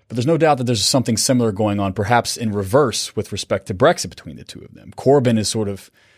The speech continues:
playing it soft, d-, saying, you know, only that he would live up to the ex-, to the, uh, dictates of the manifesto that was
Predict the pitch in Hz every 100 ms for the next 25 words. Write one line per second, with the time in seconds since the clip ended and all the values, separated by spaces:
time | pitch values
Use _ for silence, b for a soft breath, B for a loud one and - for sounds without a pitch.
0 | b b b - 131 120 107 - - 143
1 | 101 120 - 123 101 98 110 - - 110
2 | 110 101 101 107 113 113 104 98 104 101
3 | 101 107 104 - 104 95 92 - 90 _
4 | - 98 92 90 90 87 85 95 - 98
5 | 90 92 90 90 85 - 143 160 - 87
6 | 120 78 87 90